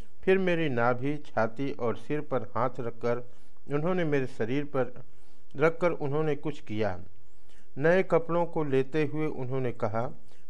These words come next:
"वह देखो, ठाकुर है, उनसे बोलो, आज मैंने तुम्हें अपना सब भार दिया।" बाद में वह वस्त्र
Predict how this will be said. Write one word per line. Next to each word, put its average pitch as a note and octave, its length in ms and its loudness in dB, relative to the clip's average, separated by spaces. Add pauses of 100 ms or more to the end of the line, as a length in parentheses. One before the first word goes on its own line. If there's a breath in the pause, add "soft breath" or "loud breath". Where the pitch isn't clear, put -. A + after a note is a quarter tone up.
"वह D#3 160 4
देखो, G#2 500 0 (340 soft breath)
ठाकुर A#2+ 400 2
है, F#2 280 -2 (440 soft breath)
उनसे E3 280 0
बोलो, C#3 500 2 (100)
आज D3+ 280 6
मैंने D3 300 2
तुम्हें B2+ 400 -2
अपना A#2+ 360 0
सब C#3 340 -2
भार A2 260 2
दिया।" F2+ 340 -2 (640 soft breath)
बाद D#3+ 240 4
में F#3 120 0
वह E3 180 2
वस्त्र D3 480 2